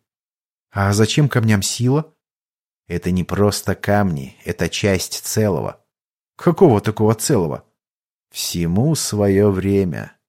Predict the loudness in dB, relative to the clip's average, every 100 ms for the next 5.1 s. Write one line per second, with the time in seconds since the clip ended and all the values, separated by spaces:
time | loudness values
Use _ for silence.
0 | _ _ _ _ _ -18 -8 -6 -6 -8
1 | -4 -2 -2 -2 -4 -4 -10 _ _ _
2 | _ _ _ _ 2 4 4 4 2 2
3 | 0 4 4 4 4 2 2 2 2 4
4 | 2 2 4 6 6 2 2 2 4 2
5 | -2